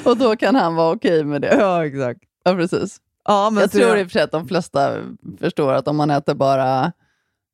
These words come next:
Speaker 1: socker och snask så påverkar det kroppen. Jag hoppas att de flesta förstår det.
Speaker 2: Ja, jag tror att de flesta förstår det. Men det är ju en annan aspekt i att så här, vi har ju normaliserat också ett, så här, ett ätande på ett sätt som gör att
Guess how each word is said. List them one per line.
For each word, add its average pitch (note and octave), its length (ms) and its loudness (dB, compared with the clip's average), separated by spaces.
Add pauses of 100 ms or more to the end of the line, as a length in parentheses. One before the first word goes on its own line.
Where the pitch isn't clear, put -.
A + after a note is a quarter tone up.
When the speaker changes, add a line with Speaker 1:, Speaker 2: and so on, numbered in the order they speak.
(180)
Speaker 1:
socker F3+ 440 -2
och D3+ 100 0
snask D#3+ 400 -4
så C#3+ 520 0 (520)
påverkar E3+ 360 -2
det - 100 -6
kroppen. - 320 -8 (640)
Jag C4+ 140 4
hoppas B3+ 340 0
att F3+ 100 0
de E3+ 100 0
flesta E3 320 0
förstår B2 280 0
det. G3+ 160 -2 (300)
Speaker 2:
Ja, D3 520 -2
jag D#3 520 -2
tror C3 320 0
att - 140 -4
de C3+ 100 -4
flesta D3 280 -4
förstår B2+ 220 -4
det. A#2 160 -4
Men D#3 180 0
det E3+ 60 2
är F#3 180 2
ju - 40 2
en D#3+ 100 -2
annan D3 380 -2
aspekt D3+ 420 -4
i C3 60 2
att C3 120 0
så C#3 80 -2
här, C3+ 60 0
vi C3+ 80 0
har D#3 100 2
ju C#3 100 0
normaliserat C#3 920 0
också C#3 280 -4 (140)
ett, B2+ 140 -2
så C#3 80 0
här, B2+ 240 0
ett - 160 -10
ätande C#3 640 0
på B2+ 220 -2
ett A#2+ 140 -4
sätt - 200 -2
som B2+ 200 -6
gör C3+ 260 2
att A#2 260 -6